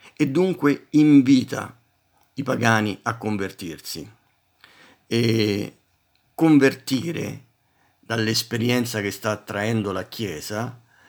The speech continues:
convertire significa essenzialmente conquistare un popolo politicamente. Convertire un popolo significa conquistarlo politicamente, proprio in virtù di questa equazione fra legge religiosa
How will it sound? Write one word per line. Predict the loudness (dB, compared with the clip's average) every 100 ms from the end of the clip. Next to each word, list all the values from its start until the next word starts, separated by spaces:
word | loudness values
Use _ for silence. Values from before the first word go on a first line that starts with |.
| _ _ _ _
convertire | -2 2 2 0 -6 -8 -6
significa | 0 0 0 -6 -10 -10 -10 -12 _ _ _ _ -4
essenzialmente | -2 2 0 2 0 0 0 0 -4 -6 -8 -8 _ _ _ _ _
conquistare | 2 2 4 0 0 -2 -2 -4
un | -6
popolo | -6 -8 -6 -6
politicamente. | -6 -6 -6 -8 -8 -8
Convertire | 0 2 2 2 2 2
un | 2
popolo | 0 0 -2
significa | -2 -2 -2 -2 -2
conquistarlo | -4 -6 -6 -4 -2 -4
politicamente, | -4 -6 -4 -6 -6 -8 -12 -6
proprio | -4 -2 -2
in | 0 0
virtù | 0 -4 -6 -4
di | -4
questa | -2 -2 -4 -6 -6 -4
equazione | -6 -4 -6 -4 -2 -2 -6
fra | -6 -6 -8 -20 _
legge | 0 0 0
religiosa | -2 -2 -6 -6 -6 -4 -8 -8